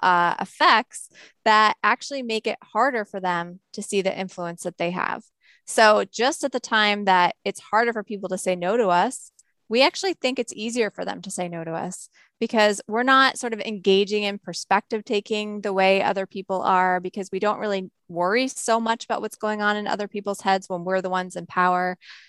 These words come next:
Uh, when we're in power, we can kind of state our own opinions and not worry about what other people think as much. And we kind of assume other people can do that as well, when in fact, people don't want to go against what the boss says.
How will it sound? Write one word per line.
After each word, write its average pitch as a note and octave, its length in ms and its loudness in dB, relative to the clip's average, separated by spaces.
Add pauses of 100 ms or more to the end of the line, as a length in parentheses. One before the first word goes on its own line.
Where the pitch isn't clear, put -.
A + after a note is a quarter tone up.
(100)
Uh, F#3 240 6
when G#3+ 180 0
we're A3 160 4
in A3 80 0
power, G#3+ 480 4
we A3+ 440 -4
can A#3 180 -10
kind A3 200 0
of G#3 80 -4
state G#3 260 0
our G#3 80 -2
own G#3 80 -4
opinions G3+ 540 -8 (220)
and G3 60 -8
not G3 160 2
worry G3 180 2
about F#3 220 0
what F#3 100 -4
other F3+ 200 0
people F3 260 -8
think G3 260 -6
as F#3 160 -8
much. - 300 -8 (360)
And G#3+ 220 2
we G#3+ 80 -2
kind A3 240 -2
of G#3+ 80 -2
assume A3 320 -4
other A3 160 2
people A3+ 220 -2
can A#3 140 -6
do G#3 100 -2
that G3+ 160 2
as F#3+ 140 -6
well, A#3 400 0 (280)
when F#3+ 140 -4
in F#3 80 -8
fact, G3 300 -2
people G#3+ 240 -8
don't G3 280 2
want G3 140 0
to F#3 80 -8
go E3 320 -2
against F3 360 -4
what - 160 -10
the F3+ 60 -10
boss - 300 0
says. - 400 -6